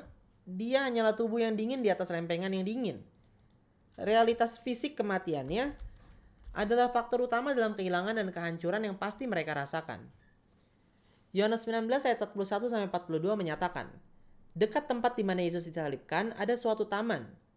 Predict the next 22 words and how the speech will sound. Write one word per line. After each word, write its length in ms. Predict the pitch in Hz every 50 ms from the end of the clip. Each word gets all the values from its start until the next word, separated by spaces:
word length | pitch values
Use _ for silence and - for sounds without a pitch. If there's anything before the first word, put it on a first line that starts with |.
| _ _
dan 240 | - 156 160 170 170
dalam 240 | 170 170 175 175 175
taman 240 | 170 170 170 165
itu 320 | 160 156 147 - 233 247 240
ada 160 | 226 220 214
suatu 320 | 214 214 202 202 208 208
kubur 320 | - 254 254 247 277 262 202
baru 240 | 170 139 139 175 202
yang 80 | 214
di 80 | 208 196
dalamnya 320 | 170 165 160 165 185 208
belum 240 | 190 175 196 214 220
pernah 240 | 220 220 214 208 202
dimakamkan 560 | 196 190 190 185 185 190 185 190 190 196 190
seseorang. 480 | 190 180 180 165 180 175 156 127 110 107 - - _ _ _ _ _ _ _ _ _ _
Karena 160 | - 160 165 160
hari 280 | 165 165 160 165 165
itu 120 | 160 226 226
hari 240 | 220 202 202 196
persiapan 400 | 208 208 196 - 196 190 196 180
orang 240 | 165 196 202 208 208
Yahudi, 560 | 196 170 156 139 127 123 135 165 220 247 -